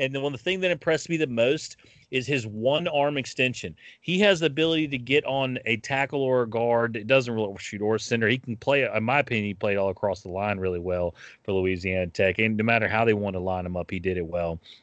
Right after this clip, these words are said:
He extends out with one arm on, like, their, on, like, their, the side of their body where they're unbalanced, and these, gets these guys all pinned way back up in the air,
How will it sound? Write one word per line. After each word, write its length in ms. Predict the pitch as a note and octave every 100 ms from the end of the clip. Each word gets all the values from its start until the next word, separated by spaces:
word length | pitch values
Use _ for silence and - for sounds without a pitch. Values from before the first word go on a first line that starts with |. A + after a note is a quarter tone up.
| _ _ _ _ -
He 200 | E3 C#3+
extends 600 | B2+ - - D#3 F#3 D3
out 340 | B2+ C#3+ F3+ _ - - -
with 220 | - B2 A#2+
one 220 | C#3+ E3+
arm 360 | D#3+ D#3 D#3
on, 160 | C3 C3
like, 240 | B2+ B2+
their, 180 | - B2
on, 120 | B2
like, 180 | B2+ B2
their, 140 | A#2+ A2+
the 160 | A2
side 260 | - C#3+ C#3+
of 80 | D3
their 80 |
body 320 | B2+ A#2+ B2+ C3
where 120 | A#2
they're 100 | A2+
unbalanced, 640 | B2 A2 G#2+ A#2 B2 -
and 100 | A#2+
these, 140 | A#2+
gets 260 | A#2 E3+ -
these 180 | F3+ B2
guys 380 | D3 B2+ B2+ C3+
all 480 | D#3+ E3+ F3 F#3
pinned 300 | D3 F3+ F#3+
way 340 | E3+ F#3 A3 A3+
back 300 | G3+ F#3 F3+
up 160 | E3+
in 80 | E3
the 80 | D#3
air, 280 | D3+ E3